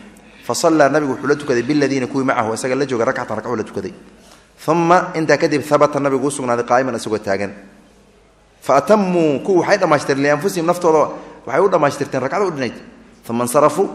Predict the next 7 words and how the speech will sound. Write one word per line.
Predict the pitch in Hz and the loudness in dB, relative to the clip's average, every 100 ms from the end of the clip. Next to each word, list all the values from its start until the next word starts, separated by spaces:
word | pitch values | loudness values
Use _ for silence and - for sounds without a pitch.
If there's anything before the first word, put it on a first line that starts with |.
| - | -8
kadibna | 127 127 160 - - - - - - 131 | -6 -4 -4 -4 -10 -20 -20 -20 -14 0
meeshii | 165 180 147 110 - - - - | 2 2 -4 -8 -12 -18 -20 0
ayay | 143 156 | 2 4
aadeen | 139 139 127 | 4 2 0
weeyaan, | 120 104 | 0 0
way | 135 | 2
laabteen. | 131 117 113 | 2 0 -2